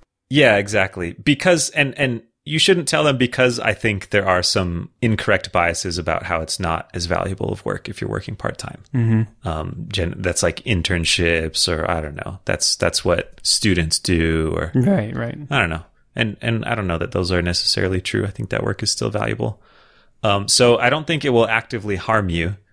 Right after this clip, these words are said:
Speaker 1: in the job hunt. If you are looking to develop skills, yeah, it depends on what you do at that time.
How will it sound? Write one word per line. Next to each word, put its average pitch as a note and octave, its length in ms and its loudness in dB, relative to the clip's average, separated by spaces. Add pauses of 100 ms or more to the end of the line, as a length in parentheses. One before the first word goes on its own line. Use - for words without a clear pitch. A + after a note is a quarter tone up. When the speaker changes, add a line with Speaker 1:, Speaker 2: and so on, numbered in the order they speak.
Speaker 1:
in F#2+ 260 0
the F#2 100 4
job F2 340 0
hunt. F2 420 -10 (480)
If A2 200 -2
you C3 140 4
are A#2+ 140 8
looking A#2 400 0
to - 160 0 (220)
develop F#2 640 2
skills, D#3+ 880 0
yeah, B2 300 0
it F2+ 80 -6
depends E3+ 300 -2
on C#3+ 180 2
what C3+ 160 2
you G#2+ 180 2 (260)
do C3 260 4
at - 180 0
that - 340 -4
time. - 460 -8